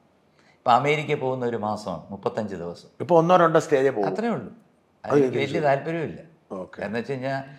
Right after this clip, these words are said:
Speaker 1: അങ്ങനെ പോയി, ഏർ, മുപ്പത്തഞ്ച് ദിവസം അവിടെ കിടക്കാൻ, കാരണം തിങ്കൾ ചൊവ്വ ബുധൻ വ്യാഴം ഒന്നും കാണത്തില്ല.
Speaker 2: ഇല്ല, വീക്കെൻഡ് മാത്രമേ ഉള്ളൂ.
Speaker 1: വീക്കെൻഡ് മാത്രം.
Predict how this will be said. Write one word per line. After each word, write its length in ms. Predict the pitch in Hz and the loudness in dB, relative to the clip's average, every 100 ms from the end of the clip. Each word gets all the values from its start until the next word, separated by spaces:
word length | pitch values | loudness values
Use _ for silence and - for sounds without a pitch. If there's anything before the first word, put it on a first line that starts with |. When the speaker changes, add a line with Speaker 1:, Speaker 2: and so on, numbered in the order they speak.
| _ _ | _ _
Speaker 1:
അങ്ങനെ 420 | 95 113 131 143 147 | -6 -2 0 2 0
പോയി, 280 | 139 143 | 0 0
ഏർ, 840 | 139 135 107 117 107 110 107 107 104 | -2 -6 -8 -8 -8 -8 -10 -10 -12
മുപ്പത്തഞ്ച് 540 | 104 120 131 135 143 131 | -12 -4 -2 0 -2 0
ദിവസം 200 | 127 123 | 0 0
അവിടെ 180 | 120 117 | -2 -2
കിടക്കാൻ, 320 | 113 110 113 | -4 -4 -2
കാരണം 240 | 120 123 | -2 -2
തിങ്കൾ 280 | 117 123 143 | -6 -4 -4
ചൊവ്വ 220 | 127 139 | -4 -2
ബുധൻ 240 | 139 139 135 | -2 -2 -2
വ്യാഴം 240 | 131 131 | 0 0
ഒന്നും 200 | 131 131 | -2 -2
കാണത്തില്ല. 360 | 110 92 - - | -2 -4 -8 -6
Speaker 2:
ഇല്ല, 260 | 135 110 - - _ | -4 -4 -6 -10 _
വീക്കെൻഡ് 360 | 120 143 139 135 | 0 2 2 0
മാത്രമേ 360 | 117 113 107 95 | -4 -6 -6 -6
ഉള്ളൂ. 120 | 123 | -6
Speaker 1:
വീക്കെൻഡ് 260 | 113 110 | -6 -6
മാത്രം. 220 | 95 87 | -8 -14